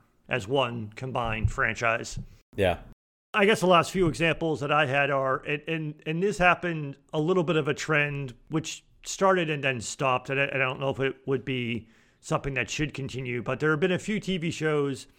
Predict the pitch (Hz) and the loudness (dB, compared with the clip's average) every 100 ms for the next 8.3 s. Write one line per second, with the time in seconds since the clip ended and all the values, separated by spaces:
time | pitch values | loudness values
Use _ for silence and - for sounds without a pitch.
0 | _ _ _ - 160 143 139 127 147 180 | _ _ _ -4 0 2 0 -4 0 0
1 | 180 - 165 147 156 156 143 - 156 143 | 0 -2 -2 0 -2 -4 -8 -8 -6 -4
2 | 147 131 156 151 139 107 - 131 127 151 | -2 -2 0 0 0 -2 -6 -6 -4 -6
3 | 139 139 131 127 120 120 120 113 - 139 | -4 -2 -2 0 0 0 0 -2 -4 -8
4 | 117 113 104 104 151 135 - 170 165 - | -4 -2 -2 -2 -2 -2 0 0 0 2
5 | - 147 139 151 147 139 139 117 135 127 | 4 4 2 -2 -2 0 0 0 0 0
6 | 120 127 - 131 123 123 127 131 - 117 | -2 -8 -6 -4 -2 0 0 0 -4 -6
7 | 139 127 123 - - 196 175 165 - 135 | -2 0 -2 -8 -4 -2 2 0 2 2
8 | 123 120 117 | 2 2 -2